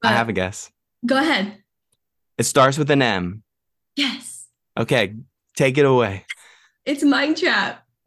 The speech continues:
Speaker 1: Yes,
Speaker 2: Like, those
Speaker 1: that's
Speaker 2: people are some of the most wholesome and sweet and caring people in the escape room world. And like I've mentioned before,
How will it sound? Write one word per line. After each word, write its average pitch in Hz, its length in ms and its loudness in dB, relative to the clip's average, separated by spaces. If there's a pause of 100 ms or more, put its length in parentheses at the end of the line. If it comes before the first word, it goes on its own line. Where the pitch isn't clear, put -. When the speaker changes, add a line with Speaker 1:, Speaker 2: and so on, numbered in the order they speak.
(580)
Speaker 1:
Yes, 113 460 2
Speaker 2:
Like, 262 80 2
those 269 120 2
Speaker 1:
that's 320 180 0
Speaker 2:
people 311 380 2
are 240 500 0
some 247 280 -2
of 240 80 2
the 240 80 0
most 240 420 0
wholesome 277 840 -2
and 208 160 -2
sweet 240 640 -2 (180)
and 214 140 -6
caring 247 680 -2 (540)
people 202 640 -2 (560)
in 214 260 0
the 196 80 0
escape 190 340 -4
room 175 180 -8
world. 214 300 -10 (640)
And 202 600 0 (880)
like 196 260 -2
I've 196 140 0
mentioned 214 300 -2
before, 214 640 -4